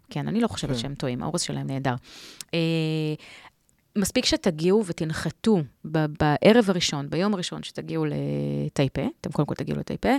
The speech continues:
Speaker 1: תהיו רעבים ומותשים ותלכו לישון, אבל רגע, אתם תעצרו באיזה seven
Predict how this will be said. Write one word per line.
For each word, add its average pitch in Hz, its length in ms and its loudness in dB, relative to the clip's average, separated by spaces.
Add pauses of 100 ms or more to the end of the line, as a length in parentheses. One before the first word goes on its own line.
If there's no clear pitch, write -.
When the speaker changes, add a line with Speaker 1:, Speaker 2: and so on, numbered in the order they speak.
(460)
Speaker 1:
תהיו 226 220 2
רעבים 190 520 4
ומותשים 170 640 -2
ותלכו 170 320 -6
לישון, 202 300 -2
אבל 185 140 0
רגע, 190 160 2
אתם 180 140 0
תעצרו - 340 -2
באיזה - 220 0
seven 190 340 6